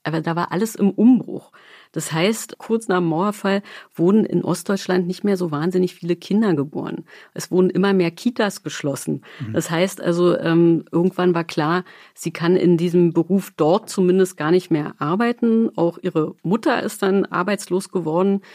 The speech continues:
Speaker 1: Und das heißt, sie hat dann, ähm, eine Umschulung gemacht zur Reiseverkehrskauffrau.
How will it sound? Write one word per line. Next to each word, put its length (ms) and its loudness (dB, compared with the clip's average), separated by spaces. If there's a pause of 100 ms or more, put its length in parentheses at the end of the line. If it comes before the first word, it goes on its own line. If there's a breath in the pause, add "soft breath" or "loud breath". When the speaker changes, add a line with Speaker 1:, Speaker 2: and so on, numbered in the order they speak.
(240 loud breath)
Speaker 1:
Und 140 -4
das 160 -4
heißt, 320 -4
sie 180 0
hat 160 -4
dann, 380 2
ähm, 220 2
eine 120 2
Umschulung 440 2
gemacht 380 0
zur 280 0 (180)
Reiseverkehrskauffrau. 1400 -6